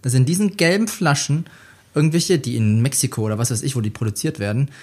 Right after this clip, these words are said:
irgendwo in, in, <laughs> hoffentlich in Amerika produziert werden, dass da auch nur irgendwas aus China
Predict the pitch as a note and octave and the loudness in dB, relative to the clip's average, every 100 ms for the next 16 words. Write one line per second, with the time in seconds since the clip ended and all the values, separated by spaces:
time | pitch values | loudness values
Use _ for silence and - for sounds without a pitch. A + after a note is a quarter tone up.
0 | - - F#3+ G#3 G3+ F3+ D#3+ D#3 D#3 A#2+ | -20 -4 2 6 6 8 8 8 6 6
1 | C3+ A2 C#3 D3+ D#3 D3 C#3+ C#3 B2+ D#3 | 6 4 2 2 4 4 4 4 2 2
2 | E3+ C#3+ C3+ B2 A#2 F3 E3 A#2+ C#3 C#3+ | 2 0 0 0 -2 -4 -4 -2 -2 -4
3 | - - - C#3+ C#3 - - C#3+ C#3+ - | -12 -20 -6 -2 0 -2 0 2 0 0
4 | E3 F#3+ G3 F3 F3+ - - _ _ _ | 0 2 2 0 0 -2 -8 _ _ _
5 | _ _ _ - B2 - - _ - - | _ _ _ -4 -4 -4 -8 _ -10 -2
6 | G3 B3 B3+ A#3+ | 0 0 -2 -4